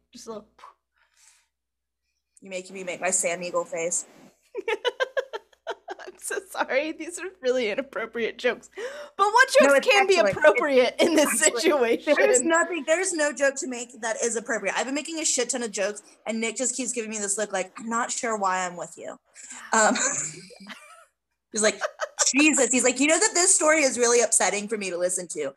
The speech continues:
Speaker 2: because it's horrifying, right?" And I was like, "Oh my God, are you a real person who didn't, like, have a tragic childhood?"
Speaker 1: Yeah, like, I feel like
Speaker 2: No,
Speaker 1: humor
Speaker 2: nothing
Speaker 1: is how you
Speaker 2: fucked up ever
Speaker 1: cope.
Speaker 2: happened to you in life, so you like stories about nice things, huh?
Speaker 1: Yeah.
Speaker 2: Interesting. Weird. Um,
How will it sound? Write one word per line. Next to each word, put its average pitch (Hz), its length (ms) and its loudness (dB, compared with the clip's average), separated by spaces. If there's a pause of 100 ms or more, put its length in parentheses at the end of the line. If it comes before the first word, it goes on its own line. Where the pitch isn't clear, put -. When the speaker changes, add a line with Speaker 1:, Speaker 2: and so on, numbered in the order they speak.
(240)
Speaker 2:
because 247 240 -2
it's 196 140 0
horrifying, 180 760 2
right?" 165 160 0
And 175 80 -4
I 190 40 -6
was 196 80 -6
like, 214 180 -6
"Oh 262 60 -2
my 370 160 2
God, 302 180 2
are 262 40 0
you 233 180 0
a 302 100 -2
real 208 180 -2
person 226 460 -4
who 214 60 -6
didn't, 208 180 -8
like, 196 260 -8 (240)
have 190 200 -2
a 220 40 -6
tragic 214 380 -4
childhood?" 240 480 -6 (480)
Speaker 1:
Yeah, 381 200 -6
like, 339 340 -12
I 320 100 -4
feel 403 160 -10
like 415 140 -10
Speaker 2:
No, 240 120 -8
Speaker 1:
humor 330 120 -4
Speaker 2:
nothing 254 220 -2
Speaker 1:
is - 20 -10
how 320 80 -8
you 262 80 2
Speaker 2:
fucked 269 140 -4
up 233 80 -4
ever 220 160 0
Speaker 1:
cope. - 120 -2
Speaker 2:
happened 202 300 -6
to 202 80 -20
you 196 80 -6
in 185 80 -8
life, 190 160 -10
so 196 100 -6
you 196 160 -8
like 202 220 -2
stories 190 400 -4
about 175 180 -4
nice 175 280 -6
things, 165 360 -12
huh? 175 220 -6
Speaker 1:
Yeah. 381 80 -10
Speaker 2:
Interesting. - 560 -4 (100)
Weird. 180 580 -2 (420)
Um, 185 400 -2